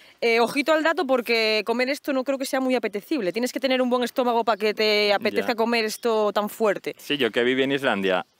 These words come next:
Speaker 2: y esto lo comenté ya con gente, en plan, "Oye, lo del tiburón y tal", que lo vi en el supermercado, ¿eh? Lo venden.
Speaker 1: Sí,
Speaker 2: O sea,
Speaker 1: es verdad, que yo también lo vi en tarros así, que
Speaker 2: sí, en
Speaker 1: lo ves
Speaker 2: tarritos.
Speaker 1: y lo ves como un poco turbio el tarro,
Speaker 2: Sí.
Speaker 1: ¿eh?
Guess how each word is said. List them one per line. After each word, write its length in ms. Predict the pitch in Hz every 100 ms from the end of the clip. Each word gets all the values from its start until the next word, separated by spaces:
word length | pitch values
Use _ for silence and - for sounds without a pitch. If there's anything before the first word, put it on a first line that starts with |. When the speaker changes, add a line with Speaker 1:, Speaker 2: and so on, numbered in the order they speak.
| _ _ _ _ _ -
Speaker 2:
y 360 | 110 101 98 98
esto 280 | 107 135
lo 120 | 131 120
comenté 440 | 113 110 110 139
ya 160 | 127 123
con 120 | 110
gente, 220 | 139 131
en 60 | 110
plan, 160 | 113
"Oye, 140 | 151 131
lo 60 |
del 100 | 113
tiburón 260 | 113 127 143
y 60 | 117
tal", 220 | 151 120
que 180 | 104 98
lo 160 | 98
vi 140 | 101 131
en 100 | 165
el 380 | 156 135 127 117
supermercado, 760 | 117 113 107 104 127 117 104
¿eh? 60 | 131
Lo 180 | 101
venden. 360 | 98 113 92 87
Speaker 1:
Sí, 60 | -
Speaker 2:
O 20 |
sea, 140 | - 359
Speaker 1:
es 60 |
verdad, 160 | 403 330
que 60 | 294
yo 40 |
también 200 | 339 370
lo 40 | 285
vi 60 |
en 140 | 254 262
tarros 260 | 320 330
así, 220 | 330 370
que 60 | 277
Speaker 2:
sí, 100 | 277
en 60 | 262
Speaker 1:
lo 80 |
ves 280 | 285 370 202
Speaker 2:
tarritos. 160 | 214 208
Speaker 1:
y 120 | 277
lo 80 | 285
ves 120 | 320
como 160 | - 440
un 80 | 440
poco 200 | 494 -
turbio 380 | 302 240 208 208
el 80 | 196
tarro, 340 | 202 185 190
Speaker 2:
Sí. 80 |
Speaker 1:
¿eh? 100 | 311